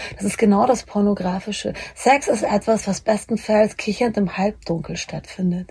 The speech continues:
Ja? Und es ist eine verdammt persönliche Angelegenheit, außer du stehst davor, darauf, dir es vor aller Welt besorgen zu lassen. Fair enough, ja?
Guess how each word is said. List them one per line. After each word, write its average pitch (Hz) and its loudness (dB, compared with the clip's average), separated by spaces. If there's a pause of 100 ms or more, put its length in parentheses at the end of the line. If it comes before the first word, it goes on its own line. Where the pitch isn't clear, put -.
Ja? 240 4 (340)
Und 220 4
es 208 0
ist 247 -4
eine 220 4 (500)
verdammt 202 0
persönliche 208 4
Angelegenheit, 202 2
außer 220 2
du 208 0
stehst 208 -2
davor, 220 2
darauf, 202 2
dir - -6
es 196 -6
vor 214 -2
aller 208 0
Welt 214 2
besorgen 226 6
zu - -4
lassen. - -6
Fair - -4
enough, 180 -2
ja? - 0